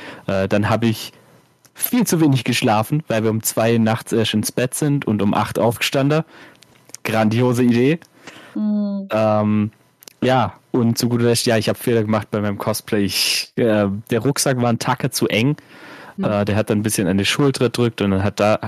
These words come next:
Speaker 1: die ganze Zeit was wehgetan. Ähm, dann, ähm, meine Stiefel sind halt vierundvierzig, ich hab aber eigentlich nur dreiundvierziger Füße. Ja, ich hätte vielleicht ein zweites Paar Socke anziehen sollen, dann hätte meine Füße nicht ganz so wehgetan.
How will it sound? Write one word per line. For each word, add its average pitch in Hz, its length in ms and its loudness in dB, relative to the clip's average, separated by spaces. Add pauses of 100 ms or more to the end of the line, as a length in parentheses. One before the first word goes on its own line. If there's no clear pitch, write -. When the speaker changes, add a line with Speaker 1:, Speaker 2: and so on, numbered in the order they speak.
(220)
Speaker 1:
die - 120 0
ganze 107 240 -2
Zeit 104 240 -2
was 101 200 -4
wehgetan. 101 640 0 (500)
Ähm, 90 640 0 (520)
dann, 95 540 4
ähm, 95 380 4 (100)
meine 110 280 2
Stiefel 143 600 2
sind - 400 -2
halt 104 300 -4 (180)
vierundvierzig, 131 840 0
ich 107 160 -2
hab 110 140 -2
aber 104 260 0
eigentlich 107 580 2
nur 104 140 0
dreiundvierziger 120 800 0
Füße. 127 520 2 (1200)
Ja, 110 280 2
ich 120 200 0
hätte 113 120 0
vielleicht 107 340 0
ein - 40 -20
zweites 107 360 0
Paar 104 200 -2
Socke 113 260 0
anziehen 113 400 2
sollen, 113 240 2
dann 104 100 0
hätte 104 280 -2
meine 98 180 -2
Füße - 300 -4
nicht 87 120 -6
ganz 117 260 0
so 131 140 -2
wehgetan. 120 680 0